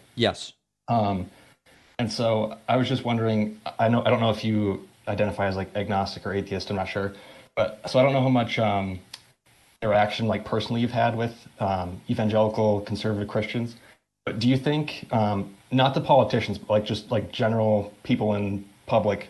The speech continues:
Speaker 2: um, do you think they're motivated more by, um, a desire for power, or are they motivated more by fear?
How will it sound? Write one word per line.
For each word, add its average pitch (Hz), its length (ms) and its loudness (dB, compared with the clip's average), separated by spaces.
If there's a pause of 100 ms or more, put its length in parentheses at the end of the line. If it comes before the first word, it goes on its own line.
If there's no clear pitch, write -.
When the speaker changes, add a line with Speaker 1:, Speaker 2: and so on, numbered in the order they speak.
(140)
Speaker 2:
um, 98 380 -2 (560)
do 123 60 0
you 123 60 2
think 147 220 -2
they're 135 140 2
motivated 110 480 2
more 104 320 2
by, 95 480 2 (580)
um, 87 420 -4 (260)
a 113 40 -4
desire 107 340 4
for 110 100 -4
power, 101 480 0
or 110 220 2
are 110 40 2
they 104 100 2
motivated 101 520 -2
more 104 100 2
by 90 160 2
fear? - 400 -10